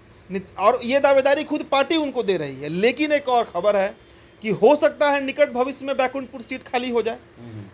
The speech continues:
Speaker 1: वहाँ के जो राजद के विधायक हैं, उन पर हाईकोर्ट में केस भी चल रहा है।
Speaker 2: हम्म, अयोग्यता को लेकर।
Speaker 1: अयोग्यता को लेकर वहाँ के जो पूर्व विधायक हैं मिथिलेश तिवारी, उन्होंने केस कर रखा है। तो मंजीत सिंह बैकुंठपुर पकड़े रहना, पकड़े रहना चाह रहे हैं।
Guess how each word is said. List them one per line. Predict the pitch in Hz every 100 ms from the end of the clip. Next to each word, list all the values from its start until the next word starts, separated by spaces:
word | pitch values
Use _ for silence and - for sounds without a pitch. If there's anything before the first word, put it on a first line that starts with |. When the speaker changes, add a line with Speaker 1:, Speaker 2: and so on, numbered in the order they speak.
| -
Speaker 1:
वहाँ | 196
के | 226
जो | 240 240
राजद | 226 226 254
के | 262
विधायक | 247 233 254 247
हैं, |
उन | 247
पर | 240 240
हाईकोर्ट | 233 240 233
में | 247
केस | 254 233
भी | 240
चल | 240
रहा | 226 208 190
है। | 180
Speaker 2:
हम्म, | 117 107 101 -
अयोग्यता | 139 143 - 147
को | 123
लेकर। | 113 185
Speaker 1:
अयोग्यता | 214 247 247 269
को | 247
लेकर | 247 233 214 214 - -
वहाँ | 190 226
के | 247
जो | 254
पूर्व | 254 277
विधायक | 269 254 262 262
हैं |
मिथिलेश | 254 254 262
तिवारी, | 254 254
उन्होंने | 254 254
केस | 254 254 254
कर | 247
रखा | 220 196 185
है। | 165 165 - - -
तो | 208
मंजीत | 226 226 311 311
सिंह | 311
बैकुंठपुर | 285 277 294 269
पकड़े | 254 254 254
रहना, | 208 190 - -
पकड़े | 247 254
रहना | 262 226 202
चाह | 190 151
रहे | 135
हैं। | 127 127